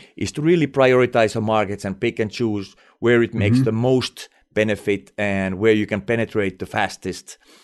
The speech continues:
Speaker 1: and, uh, doing that prioritization. And we're actually in that process right now.
Speaker 2: So the paper that we want to talk about is Safe and Nested Subgame Solving for Information Imperfect Games. And it sounds like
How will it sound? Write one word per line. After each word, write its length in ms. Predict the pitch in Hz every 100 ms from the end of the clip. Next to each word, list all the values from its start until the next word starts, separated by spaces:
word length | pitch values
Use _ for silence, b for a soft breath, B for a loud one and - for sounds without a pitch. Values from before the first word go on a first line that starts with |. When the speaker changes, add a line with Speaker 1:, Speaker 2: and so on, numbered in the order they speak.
| b -
Speaker 1:
and, 460 | 95 95 87 90
uh, 160 | 90 92
doing 280 | 98 98 95
that 200 | 92 -
prioritization. 880 | 90 90 87 90 95 87 - -
And 140 | 80 82
we're 240 | 95 95 -
actually 420 | 101 98 98 95 -
in 160 | 98 92
that 220 | 92 -
process 380 | 95 87 85 85
right 180 | 80
now. 220 | 87 76 - _ _ _
Speaker 2:
So 140 | - 160
the 120 | 135
paper 240 | 170 190
that 160 | 160 160
we 180 | 143 135
want 220 | 131 127
to 20 |
talk 240 | 123 135 127
about 300 | 131 123 113
is 100 | 107
Safe 380 | - 143 143 131
and 140 | 113
Nested 380 | 113 107 104 95
Subgame 600 | - 123 120 113 110 104
Solving 520 | - 123 113 110 107
for 180 | - 104
Information 600 | 113 113 113 110 - 107
Imperfect 500 | 101 113 107 101 95
Games. 380 | 104 110 139 135
And 140 | 113
it 140 | 104
sounds 360 | - 147 180 175
like 320 | 190 165 -